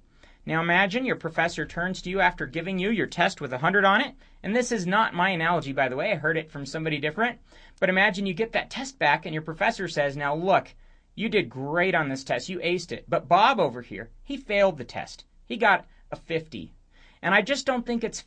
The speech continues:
fair that Bob failed the test." And you would tell your professor, "Well, Bob probably didn't study half as much as me."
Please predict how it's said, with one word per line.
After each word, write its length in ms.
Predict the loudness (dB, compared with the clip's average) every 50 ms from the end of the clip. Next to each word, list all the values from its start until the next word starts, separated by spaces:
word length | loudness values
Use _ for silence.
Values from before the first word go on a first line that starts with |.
| _ _
fair 420 | 0 2 4 4 4 4 2 0 -2
that 260 | -6 -8 -8 -4 0
Bob 320 | 2 2 2 2 -2 -6
failed 260 | -4 -2 -2 -2 -2 -4
the 80 | -6
test." 560 | -8 -8 -6 -4 -4 -4 -4 -6 -8 -14 -16 -20 -20 -20 -20 -20 -20 _ _ _
And 180 | 0 2 4 4
you 140 | 4 4 4
would 140 | 2 2
tell 180 | 2 2 2 2
your 100 | 2 0
professor, 400 | -2 -2 0 0 0 2 0 -2
"Well, 140 | -2 -2 -2
Bob 320 | -2 0 0 0 0 0
probably 340 | -2 0 0 0 0 0 -2
didn't 200 | -4 -4 -4 -6
study 320 | -6 -4 -4 -2 -2 -4 -6
half 340 | -4 2 2 4 4 2 0
as 140 | -4 -6
much 220 | -4 -4 -4 -4 -6
as 100 | -6 -6
me." 280 | -6 -6 -6 -8 -10